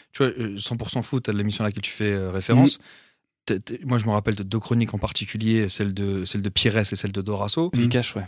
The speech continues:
Speaker 1: où les deux pleurent. Tu vois, ils pleurent de rire. Enfin, je
Speaker 2: Ouais,
Speaker 1: me
Speaker 2: ouais.
Speaker 1: rappelle, tu vois, Pires, par exemple, et
Speaker 2: Mais,
Speaker 1: je
Speaker 2: mais
Speaker 1: pense
Speaker 2: super drôle, attention.
Speaker 1: Non, mais
Speaker 2: C'est, c'était
Speaker 1: je,
Speaker 2: drôle.
Speaker 1: je, je pense que, enfin, je sais pas, je suis absolument pas dans la tête de,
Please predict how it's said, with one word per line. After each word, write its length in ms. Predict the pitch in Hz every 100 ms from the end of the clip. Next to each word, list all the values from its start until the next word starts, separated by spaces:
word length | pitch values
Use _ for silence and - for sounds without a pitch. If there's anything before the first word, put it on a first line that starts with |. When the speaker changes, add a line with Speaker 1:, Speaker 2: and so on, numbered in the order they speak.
| -
Speaker 1:
où 60 | 113
les 120 | 107
deux 140 | 117
pleurent. 340 | 107 151 151 - _ _
Tu 100 | 107
vois, 80 | 110
ils 80 | 107
pleurent 380 | - 139 123
de 80 | 123
rire. 80 | 143
Enfin, 140 | 123 104
je 40 |
Speaker 2:
Ouais, 40 | 110
Speaker 1:
me 60 |
Speaker 2:
ouais. 60 | 101
Speaker 1:
rappelle, 160 | 110 98
tu 160 | -
vois, 80 | 113
Pires, 220 | - 123
par 120 | - 123
exemple, 180 | 110 -
et 60 | 117
Speaker 2:
Mais, 20 |
Speaker 1:
je 120 | 131 123
Speaker 2:
mais 60 |
Speaker 1:
pense 80 | 120
Speaker 2:
super 340 | - 117 139 160
drôle, 180 | 170
attention. 400 | 113 123 123 131
Speaker 1:
Non, 80 | 98
mais 140 | 180 117
Speaker 2:
C'est, 60 |
c'était 160 | 92 131
Speaker 1:
je, 100 | 110
Speaker 2:
drôle. 240 | 135 - 107
Speaker 1:
je, 60 |
je 100 | 123 147
pense 240 | 180 165
que, 260 | - 113 113
enfin, 220 | - 120 101
je 160 | -
sais 140 | 107 110
pas, 120 | 135
je 60 | 120
suis 100 | 101
absolument 320 | - 107 107
pas 140 | 110
dans 100 | 101
la 80 | 98
tête 180 | 98
de, 100 | 98